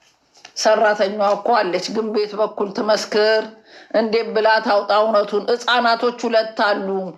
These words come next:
መቼም የማይረሱት። እኔ በህፃንነት ያየሁትን አንድ ነገር ረስቼ አላውቅም። እነዛ ሁለት ህፃናት ተኝተው ካልሆነ በስተቀር በዛ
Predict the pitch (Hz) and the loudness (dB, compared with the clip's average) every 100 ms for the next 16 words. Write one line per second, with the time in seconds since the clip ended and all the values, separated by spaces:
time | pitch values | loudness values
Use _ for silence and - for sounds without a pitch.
0 | _ _ _ - 233 262 262 254 262 240 | _ _ _ -6 -2 2 2 2 -2 0
1 | 233 226 220 214 202 202 175 - - - | 0 2 4 4 2 0 -8 -10 -20 -20
2 | - _ 240 254 269 240 233 240 233 226 | -20 _ 0 2 2 0 2 0 0 -2
3 | 226 226 208 208 208 247 240 - 262 269 | 2 0 2 -2 -2 -4 -4 -2 0 0
4 | 233 202 208 180 175 151 - 151 131 - | 0 0 2 0 -2 -2 0 2 2 -2
5 | - 254 262 240 233 208 262 269 214 214 | -4 -2 0 0 0 2 2 2 0 -2
6 | 208 - 180 196 240 - - _ 277 262 | -6 -2 0 2 0 -4 -16 _ 0 0
7 | 240 247 254 254 214 214 220 214 214 185 | 0 -2 0 2 2 2 2 0 0 0
8 | 185 208 202 | 2 2 2